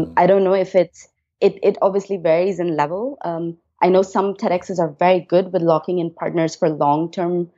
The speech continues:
Speaker 2: relationships, so they don't have to deal with it event to event. Uh, that's something we struggle with here in Hong Kong,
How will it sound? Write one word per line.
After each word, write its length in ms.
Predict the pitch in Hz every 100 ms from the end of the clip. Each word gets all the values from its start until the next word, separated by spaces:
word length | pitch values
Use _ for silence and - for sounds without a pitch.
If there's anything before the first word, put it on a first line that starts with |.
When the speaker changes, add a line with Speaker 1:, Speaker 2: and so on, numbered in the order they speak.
| _ -
Speaker 2:
relationships, 640 | 196 202 208 202 220 220
so 80 | -
they 160 | 170 170
don't 220 | 165 165
have 160 | 180 165
to 80 | 156
deal 240 | 165 170
with 180 | 165 165
it 220 | 165 160 _ _ _ -
event 320 | 165 156 175 -
to 100 | 196
event. 380 | 147 147 208 _ _ _ -
Uh, 180 | - 160
that's 220 | 160 180
something 280 | 196 180 185
we 120 | 175
struggle 400 | 185 - 175 180 202
with 140 | 196
here 160 | 208 185
in 100 | 185
Hong 180 | 175 160
Kong, 320 | 160 160